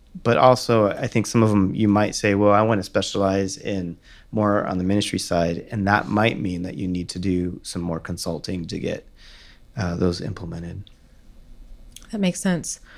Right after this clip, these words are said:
Speaker 2: Wow.
Speaker 1: Sorry,
Speaker 2: The
Speaker 1: that was a long time.
Speaker 2: dev team has been very busy.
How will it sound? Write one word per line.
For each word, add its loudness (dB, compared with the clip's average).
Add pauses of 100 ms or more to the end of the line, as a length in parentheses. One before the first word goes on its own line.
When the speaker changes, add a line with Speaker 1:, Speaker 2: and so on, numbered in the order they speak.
(220)
Speaker 2:
Wow. 4 (200)
Speaker 1:
Sorry, 4
Speaker 2:
The 6
Speaker 1:
that 0
was -4
a -2
long -2
time. -6
Speaker 2:
dev 4
team 4
has 4
been 2
very 2
busy. -2